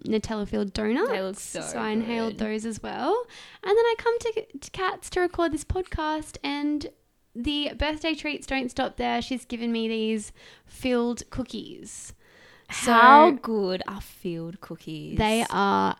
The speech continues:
Speaker 1: amazing.
Speaker 2: They're like mini cakes, eh?
Speaker 1: That's exactly what they are. They're
Speaker 2: Oh.
Speaker 1: mini cakes.
Speaker 2: They are so good. I was just one night, I was just really hungry and I just really wanted to order some cookies. They are called Thick Cookies with a double C, the Thick, if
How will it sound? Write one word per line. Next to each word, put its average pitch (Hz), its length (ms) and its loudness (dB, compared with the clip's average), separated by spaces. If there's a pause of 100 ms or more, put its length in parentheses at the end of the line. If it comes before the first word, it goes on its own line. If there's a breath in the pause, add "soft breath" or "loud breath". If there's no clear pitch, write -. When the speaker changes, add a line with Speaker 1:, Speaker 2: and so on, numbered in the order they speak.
(180)
Speaker 1:
amazing. 185 840 2
Speaker 2:
They're 202 140 -6
like 214 340 -6 (100)
mini 190 300 -4
cakes, - 540 -14
eh? 151 320 -12 (260)
Speaker 1:
That's 214 240 -2
exactly 202 400 -4
what - 160 -8
they 180 160 -6
are. 202 180 0
They're 208 120 2
Speaker 2:
Oh. - 20 4
Speaker 1:
mini 220 240 6
cakes. - 760 -2
Speaker 2:
They 214 160 -2
are 254 160 0
so 180 460 0
good. 180 180 -2
I 185 100 2
was 208 100 0
just 277 220 -2
one 226 220 2
night, 180 320 0
I 175 80 -4
was 180 120 -6
just - 200 -6
really 233 140 -2
hungry 170 440 -4
and 170 100 -6
I 175 80 -6
just - 220 -10
really 214 180 -4
wanted 208 200 -6
to - 80 -10
order - 180 -8
some 220 220 -8
cookies. 190 580 -10 (300 loud breath)
They 208 120 -2
are 196 60 -2
called 214 280 -6
Thick - 500 -6
Cookies 226 360 -4
with 202 120 -6
a - 20 -2
double 190 300 -4
C, 175 320 -4
the 190 100 -10
Thick, 190 320 -8
if 190 80 -6